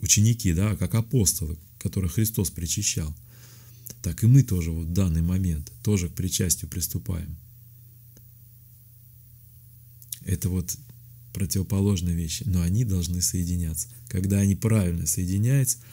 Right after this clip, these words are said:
получается правильное христианство. Когда они непря-, неправильно соединяются, получается либо с-, ханжество какое-то, эм, те-, театр, театр церковный какой-то, э, где надеваются маски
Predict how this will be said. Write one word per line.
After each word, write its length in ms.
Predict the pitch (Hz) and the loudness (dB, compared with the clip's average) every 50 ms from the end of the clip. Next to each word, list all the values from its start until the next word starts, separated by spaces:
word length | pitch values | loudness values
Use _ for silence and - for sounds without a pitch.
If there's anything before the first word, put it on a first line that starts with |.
| - - - | -20 -10 -4
получается 460 | - 92 90 - 110 110 107 - - - | -4 -2 0 2 2 4 4 2 0 0
правильное 380 | - - 92 95 98 92 90 82 | 0 0 0 2 2 2 0 -2
христианство. 680 | 80 - - 80 - - - 87 82 78 - - - - - - - - - | -2 -4 -4 -4 -2 -2 -2 -4 -4 -4 -6 -10 -14 -18 -20 -20 -20 -18 -6
Когда 240 | - 98 98 101 101 | -2 2 4 4 6
они 180 | 101 101 98 98 | 6 6 6 6
непря-, 400 | 101 101 101 - 104 107 107 110 104 | 6 6 4 2 2 0 2 2 2
неправильно 360 | 110 107 - 123 131 127 120 | 2 2 2 2 2 4 4
соединяются, 460 | 107 - 139 - 90 90 87 82 - | 2 2 2 2 0 0 0 -2 -2
получается 500 | - - 98 98 - - 104 98 - - | -2 -2 -2 0 2 2 2 2 2 0
либо 220 | 95 104 98 92 90 | 0 0 0 2 2
с-, 220 | - - 95 - - - - - - - | 0 0 0 -4 -10 -14 -18 -20 -20 -8
ханжество 580 | - - 135 147 151 147 143 139 - - 135 131 | -2 2 4 4 6 6 6 6 6 6 2 2
какое-то, 680 | - 131 123 120 - 127 120 117 113 110 - 110 110 107 - - - - - - - - - - - - | 2 0 -2 0 0 2 2 2 2 0 0 -2 -4 -4 -6 -12 -20 -20 -20 -20 -20 -20 -20 -20 -12 -6
эм, 960 | - 92 90 85 - 92 92 92 95 98 98 92 90 90 92 90 90 92 - - - - | -4 -2 -2 0 -2 -2 -4 -4 -4 -4 -4 -4 -4 -4 -4 -4 -6 -8 -10 -12 -4 0
те-, 240 | - - 110 175 143 | 2 4 4 4 4
театр, 460 | - - 127 127 117 107 - 98 - - - - - - - - | 6 6 8 8 6 4 2 0 -4 -4 -8 -14 -20 -20 -4 0
театр 440 | - - 113 113 117 - 117 107 98 - - - - - - - - - - - - | 2 4 4 4 4 4 2 0 0 -2 -8 -16 -20 -20 -20 -20 -20 -20 -20 -4 4
церковный 600 | - - 120 107 - - 117 110 104 101 98 95 90 | 8 8 8 8 6 6 6 8 8 8 8 6 4
какой-то, 600 | - 98 87 - - 90 87 82 - - - - - - - - - - - - - - | 2 0 -2 0 -2 -2 -2 -2 -4 -8 -10 -10 -12 -16 -18 -20 -20 -20 -20 -20 -14 -8
э, 640 | - 95 95 98 95 92 87 85 87 87 87 90 87 87 | -4 -2 0 0 0 0 0 0 0 -2 -2 -2 -2 -4
где 340 | 85 87 87 92 95 92 90 | -4 -2 0 2 2 2 2
надеваются 680 | 92 90 92 92 101 101 101 98 95 90 - - 98 | 2 2 2 4 4 4 4 4 4 4 4 4 4
маски 500 | 95 104 113 120 123 - - - 82 | 4 4 4 4 4 4 2 0 -4